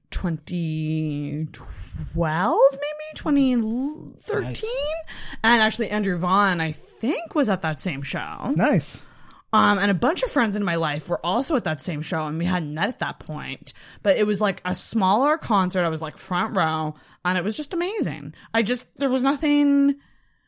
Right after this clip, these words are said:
Speaker 1: like it. I don't know, like, that really sticks out to me. And then I also saw, <laughs> I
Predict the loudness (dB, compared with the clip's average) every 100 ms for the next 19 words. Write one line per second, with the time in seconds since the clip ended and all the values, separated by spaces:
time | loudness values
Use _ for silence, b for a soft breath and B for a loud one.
0 | _ _ _ 0 2 2 2 2 2 -4
1 | _ _ 0 4 6 6 2 2 2 0
2 | 2 0 0 -2 -2 -2 -4 -2 -4 -2
3 | 0 2 2 2 0 0 2 4 2